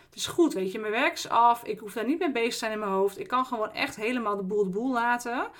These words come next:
Ja, dat is het moment dat je de grootste serotoninepieken krijgt. En je echt dankbaarheid en geluksgevoelens kunt krijgen. En heb je dus zelf heel veel invloed op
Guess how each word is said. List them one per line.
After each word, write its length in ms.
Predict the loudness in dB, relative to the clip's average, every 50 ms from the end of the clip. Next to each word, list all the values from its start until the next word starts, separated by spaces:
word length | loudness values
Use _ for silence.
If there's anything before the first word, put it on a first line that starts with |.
| -20 -20 -20 -20 -20 -20 -20 -8 -4
Ja, 100 | -2 0
dat 260 | 2 4 4 4 4
is 80 | 2 -2
het 160 | -6 -6 -4
moment 340 | -2 -2 0 0 0 0 0
dat 140 | -2 -4
je 80 | -2 -2
de 100 | -4 -4
grootste 500 | -4 -2 0 0 0 0 -2 -4 -8 -8
serotoninepieken 920 | -4 0 0 0 0 0 -4 -6 -6 -6 -8 -8 -8 -8 -10 -10 -10 -14
krijgt. 420 | -8 -4 -4 -4 -4 -4 -6 -6
En 100 | -4 -4
je 120 | -2 -4 -4
echt 280 | -6 -8 -10 -12 -16 -18 -20 -20 -20 -20 _ _
dankbaarheid 600 | -2 0 0 0 0 -2 -2 -2 0 0 0 0
en 80 | -2 -4
geluksgevoelens 640 | -4 -4 -4 -4 -4 -8 -10 -6 -4 -4 -2 -2 -4
kunt 180 | -6 -8 -8 -8
krijgen. 460 | -8 -8 -8 -8 -8 -12 -12 -12 -10
En 80 | -8
heb 100 | -6 -6
je 80 | -4 -4
dus 180 | -6 -6 -8 -10 -18 -20 -20 _ _
zelf 840 | -14 -10 -4 2 6 6 8 8 8 6 4 2 0 -2 -6 -12 -16 -20 _ _ _ _
heel 360 | _ -2 4 6 6 6 6
veel 220 | 4 2 0 -2
invloed 480 | 0 -2 -2 -4 -2 -2 -4 -4 -4 -4
op 360 | -2 -2 -2 -2 -2 -6 -12